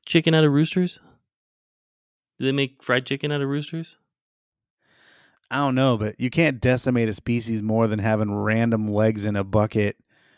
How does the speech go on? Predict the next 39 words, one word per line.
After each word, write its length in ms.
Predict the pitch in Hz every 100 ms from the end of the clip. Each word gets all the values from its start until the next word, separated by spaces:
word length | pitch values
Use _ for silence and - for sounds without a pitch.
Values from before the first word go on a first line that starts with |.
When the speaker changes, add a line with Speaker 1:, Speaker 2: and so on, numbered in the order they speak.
| -
Speaker 2:
from 160 | 127 117
all 260 | 107 113
different 420 | 110 107 110 104
animals 480 | 113 113 113 104 104
and 120 | 101
probably 340 | 127 113 110 110
not 240 | 107 104
the 80 | 101
same 260 | - 110 104
pair 220 | 110 110
from 120 | 98
the 80 | 101
same 240 | - 104
animal. 360 | 101 101 98 101 _ _ _ _ _ _ _ _ _ _ _ -
Speaker 1:
I'm 100 | 160
just 220 | 175 -
saying, 300 | 190 170 92
I, 160 | 110 117
that's 240 | 120 131
a 40 | 123
good 260 | - 104 -
question. 400 | 139 165 - 95
Is 100 | 98
it 140 | 92
just 420 | 110 120 120 -
female 320 | - 117 117
chickens 400 | 110 131 117 131
that 120 | 123 101
we 100 | 113
eat, 320 | 92 151 170 _ _ -
or 120 | 98
do 120 | 104
we 80 | 104
eat 160 | 107
the 100 | - 90
roosters 400 | 104 107 - 156
Speaker 2:
Yeah. 100 | 139
Speaker 1:
too? 260 | 104 110 - _ _ _ _
Speaker 2:
Yeah. 160 | 127